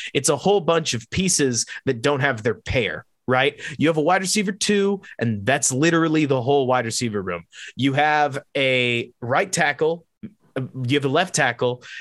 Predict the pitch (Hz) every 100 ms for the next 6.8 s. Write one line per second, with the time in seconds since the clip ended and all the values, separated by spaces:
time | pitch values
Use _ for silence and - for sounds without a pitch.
0 | - - 131 151 185 175 160 147 143 131
1 | 120 135 117 139 117 107 127 110 120 104
2 | 123 135 - 123 123 113 104 110 120 110
3 | - 104 110 - 90 - 98 - 107 82
4 | - 113 - - 110 98 104 98 101 87
5 | 82 - - 180 143 117 135 143 - 139
6 | 151 214 208 190 196 202 220 277